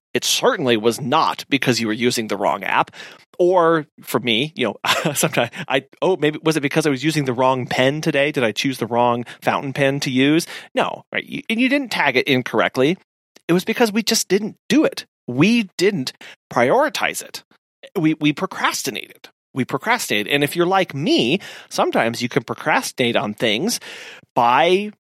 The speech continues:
setting up systems, right? This can lead down a ways where I spend all of my time setting up a system and looking at the system and structuring the system. And man, I feel really productive that day because ma-, my system is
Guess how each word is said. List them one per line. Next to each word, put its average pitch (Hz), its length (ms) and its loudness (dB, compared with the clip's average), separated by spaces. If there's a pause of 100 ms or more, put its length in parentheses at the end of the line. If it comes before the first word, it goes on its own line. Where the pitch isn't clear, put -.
(180)
setting 214 280 2
up - 80 0
systems, - 580 -2
right? 147 240 -2
This 202 220 0
can 220 520 0 (380)
lead 175 380 0
down 160 260 2
a 135 80 2
ways 131 500 2
where 123 360 4 (100)
I 165 240 4
spend 151 340 2
all 135 240 4
of 151 140 0
my 123 200 2
time 131 580 2 (640)
setting 180 300 0
up 160 140 -2
a 139 40 -2
system 123 380 2
and 113 80 -2
looking 160 300 0
at 135 60 -2
the 123 80 -4
system 120 400 0
and 107 80 -4
structuring 165 340 0
the 120 80 0
system. 110 560 2 (160)
And 135 240 0
man, 156 240 2
I 185 120 2
feel 160 300 -2 (260)
really 139 280 4
productive 107 540 -2
that 101 180 -2
day 85 280 -2
because - 360 -2
ma-, 127 240 -6
my 151 220 0
system 135 400 -4
is - 160 -8